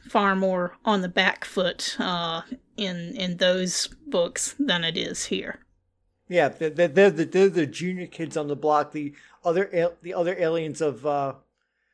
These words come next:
Speaker 2: that galaxy don't quite make to know what to do with humans because every other species, they can figure out, "Okay, we were progenited by this species, and that species progenited them," all the way around. And humans are, like, sitting out there like, "No, nobody progenited us." And the aliens are going like,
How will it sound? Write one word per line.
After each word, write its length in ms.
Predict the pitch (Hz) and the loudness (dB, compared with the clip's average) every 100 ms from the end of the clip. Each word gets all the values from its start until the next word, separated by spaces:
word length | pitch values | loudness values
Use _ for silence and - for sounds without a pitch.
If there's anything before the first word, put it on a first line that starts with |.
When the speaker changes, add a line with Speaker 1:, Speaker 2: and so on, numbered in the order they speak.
| _ - | _ 0
Speaker 2:
that 240 | 156 156 | 2 4
galaxy 440 | 165 170 160 - 156 | 4 6 4 -2 0
don't 240 | 202 208 | 0 2
quite 180 | 226 233 233 | 0 0 -2
make 180 | 226 220 | -2 -2
to 80 | |
know 200 | 202 208 | -2 -2
what 140 | 196 - | -4 -12
to 80 | 151 | -12
do 200 | 165 214 | -6 -2
with 280 | 190 - | -2 -2
humans 300 | 180 156 156 | -6 -4 -4
because 340 | - 165 175 - - | -4 0 0 -2 0
every 280 | 226 233 226 | 2 4 4
other 180 | 214 208 | 4 0
species, 720 | - 226 196 190 180 143 - _ _ _ _ _ _ - | -2 -6 -4 -6 -8 -12 -18 _ _ _ _ _ _ 0
they 120 | 202 | 4
can 180 | 196 190 | 4 4
figure 280 | 196 208 202 | 4 6 8
out, 180 | 175 - | 8 6
"Okay, 280 | 233 180 143 | 4 4 0
we 200 | 165 240 | 0 4
were 140 | 202 | 4
progenited 600 | 208 170 196 196 196 180 | 2 2 4 6 4 4
by 300 | 180 160 143 110 | 4 2 0 -2
this 260 | 123 202 - | 4 4 4
species, 580 | - 190 160 139 139 131 | -8 -6 -6 -6 -8 -6
and 120 | 139 | 4
that 200 | 208 254 | 4 4
species 300 | - 220 220 | 2 -4 -6
progenited 440 | 190 190 185 180 143 | 0 2 2 2 4
them," 200 | 190 160 | 4 6
all 120 | 202 | 4
the 60 | 202 | 4
way 100 | 196 | 4
around. 340 | 190 190 151 - - | 6 4 4 -6 -4
And 80 | 180 | 2
humans 260 | 254 208 | 2 4
are, 40 | 202 | 4
like, 160 | 196 | 4
sitting 280 | 190 202 208 | 4 -2 0
out 120 | 202 | 2
there 160 | 202 180 | 4 6
like, 300 | 170 165 - | 6 2 0
"No, 180 | 208 202 | 2 4
nobody 280 | 240 262 185 | 4 2 0
progenited 460 | 170 160 151 151 | 0 0 0 0
us." 200 | 156 165 190 | -2 -2 0
And 280 | 175 160 | 0 -2
the 160 | 180 202 | -6 -2
aliens 260 | 233 220 202 | 2 4 4
are 40 | |
going 220 | 208 202 | 2 2
like, 180 | 202 | -2